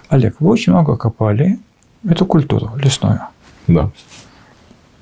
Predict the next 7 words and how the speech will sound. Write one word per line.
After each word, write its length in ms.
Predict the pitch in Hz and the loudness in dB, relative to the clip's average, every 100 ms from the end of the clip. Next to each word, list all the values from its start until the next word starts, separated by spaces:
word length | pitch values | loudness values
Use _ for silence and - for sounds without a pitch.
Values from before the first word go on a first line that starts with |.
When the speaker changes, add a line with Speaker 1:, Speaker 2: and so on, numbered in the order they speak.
| _ _ _ - 403 330 370 196 - | _ _ _ -20 -20 -20 -20 -14 -2
Speaker 1:
После 240 | 196 180 | 0 2
ваших 340 | 147 156 135 | 0 -2 -6
раскопок 600 | 131 117 - 190 226 - - - | -6 -6 -4 -2 -4 -6 -14 -2
изменились 600 | 147 139 151 185 190 - | 2 4 6 6 4 2
некие 260 | 170 160 156 | 0 2 -2
представления 920 | 156 147 - 156 139 110 98 101 | -2 -4 0 2 2 2 0 -4
о, 80 | - | -2